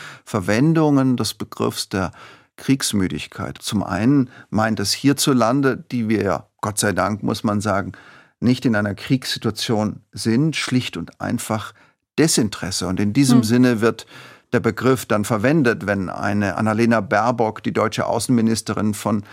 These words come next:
Speaker 1: Kriegsmüdigkeit spricht. Oder wenn die Ukraine die Kriegsmüdigkeit bei den Geldgebern beklagt. Da geht es um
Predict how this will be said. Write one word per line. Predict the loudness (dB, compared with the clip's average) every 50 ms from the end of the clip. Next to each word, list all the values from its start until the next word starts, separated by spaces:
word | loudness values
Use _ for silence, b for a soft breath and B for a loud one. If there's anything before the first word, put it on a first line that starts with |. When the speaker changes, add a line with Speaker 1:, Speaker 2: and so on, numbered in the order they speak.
| B B B B B B B _
Speaker 1:
Kriegsmüdigkeit | -4 -2 -2 -2 -2 -4 -4 -4 -6 -8 _ _ 2 4 4 4 2 0 -2 -4 -8 -10 -8 -6 -6 -6 -4 -6
spricht. | -6 -8 -8 -8 -10 -10 -10 -10 -10 -14 -16 -20 -20 B B B B B B B B B B
Oder | B -4 -2 0 0 2 2
wenn | 2 2 2 0 0 -4 -8
die | -6 -4 -4 -2
Ukraine | 0 -2 -2 0 -2 -2 -2 -2 -2 0 2 2 2 2
die | 2 0 -2
Kriegsmüdigkeit | -2 -4 -2 -2 -2 -2 -2 -4 -4 -4 -6 -8 _ _ 2 4 6 6 6 6 4 2 2 -6 -2 0 0 0 -2 -2 -2
bei | -2 0
den | 0 0 -2 0
Geldgebern | 2 4 4 4 2 0 -6 -4 -2 -2 0 0 0 -2 -2 -2 -6 -8 _ _ _ -8 -6
beklagt. | -6 -6 -6 -8 -8 -8 -8 -8 -10 -12 -14 -12 -4 -2
Da | -2 -2
geht | 2 0 0 2 0
es | -2 -2 -2 -6
um | -6 -4 -2 0 2 2 0 0